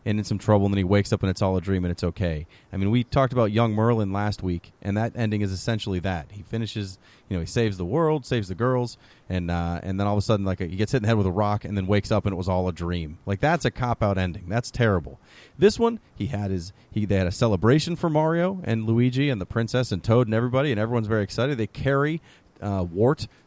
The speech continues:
out, and everyone's, you know, very happy to see that Wart is gone. And, and in the middle of the celebration, it zooms out, and it's all a dream that he's having at the time. I don't know. It, it's not the same thing as a cop-out ending to me. You got to see the good ending,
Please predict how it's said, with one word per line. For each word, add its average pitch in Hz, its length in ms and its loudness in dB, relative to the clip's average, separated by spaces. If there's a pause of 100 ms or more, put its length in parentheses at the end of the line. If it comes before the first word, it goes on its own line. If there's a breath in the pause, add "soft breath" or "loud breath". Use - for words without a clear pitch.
out, 123 240 -2
and 107 80 -4
everyone's, 110 480 -4
you 104 120 -2
know, 95 80 0
very 104 200 0
happy 113 240 0
to 107 60 -12
see 135 100 -4
that 101 100 -4
Wart 107 300 0
is 92 120 -4
gone. 110 320 -2
And, 107 120 -4 (280 soft breath)
and 143 60 -2
in 147 60 2
the 156 60 2
middle 185 160 2
of 175 60 2
the 156 60 2
celebration, 151 480 0
it 127 100 -4
zooms 135 360 0
out, 139 180 -2
and 110 80 -8
it's 107 120 -8
all 135 180 0
a 120 40 -2
dream 131 420 -2
that 120 100 -2
he's 107 140 -4
having 131 340 -2
at 107 80 -6
the 98 80 -10
time. 135 540 -8 (300 soft breath)
I 165 100 -2
don't 190 100 0
know. 147 200 0
It, 120 140 -4
it's 135 200 -4
not 165 140 0
the 156 80 -8
same 151 180 -4
thing 143 140 -2
as 127 80 -2
a 117 60 -6
cop-out 127 340 -2
ending 131 140 -2
to 95 60 -2
me. 92 60 -2
You 120 140 0
got 143 200 4
to 139 80 -8
see 175 180 -6
the 151 100 -2
good 107 160 4
ending, 95 360 -4